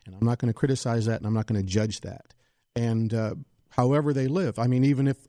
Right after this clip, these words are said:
I'm looking at them thinking, "Oh, gee, I wouldn't do that." Again, that's their relationship with Christ. I'm not gonna judge that. Um,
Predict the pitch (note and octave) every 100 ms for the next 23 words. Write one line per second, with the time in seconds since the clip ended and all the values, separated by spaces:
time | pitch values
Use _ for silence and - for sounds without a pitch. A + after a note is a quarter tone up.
0 | - B2+ C#3 D3 C#3+ C3+ B2+ A#2+ C#3 C3+
1 | A#2 C3 A2 C3 B2+ C#3 C#3 A2+ A#2+ B2+
2 | A2 F2+ - - - _ - B2 C3 E3+
3 | A#2 - - - _ - G#2+ D3 G#3+ C#3+
4 | B2 B2+ D#3+ E3+ C#3 C#3 C#3+ B2+ C3 -
5 | G#2 - E3+ A2+ - B2 B2+ A#2+ A2 G2
6 | B2+ A#2+ G#2 A2 G#2 - - - _ _
7 | _ _ _ A2+ A#2 A#2 A#2